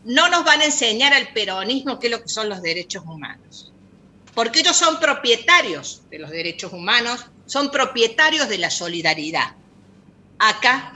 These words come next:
queda al descubierto cuál es la metodología que ellos usan. El poder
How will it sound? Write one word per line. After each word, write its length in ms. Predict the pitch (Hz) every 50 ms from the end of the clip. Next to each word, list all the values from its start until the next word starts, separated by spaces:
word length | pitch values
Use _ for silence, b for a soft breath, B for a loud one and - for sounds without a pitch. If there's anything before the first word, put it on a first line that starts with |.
| - -
queda 220 | - 214 202 196 196
al 120 | 202 190
descubierto 840 | 180 147 - - 175 160 170 196 190 185 190 - - 208 - - - -
cuál 260 | - 285 285 285 269
es 160 | 254 262 240 240
la 100 | 226 202
metodología 760 | 185 175 170 - 165 165 156 143 131 - - 196 175 165 -
que 80 | 156
ellos 240 | 143 139 135 120 - -
usan. 280 | - - - - - - - B B B B B B B B _ - _
El 200 | - 220 190 -
poder 380 | - 233 214 220 254 277 330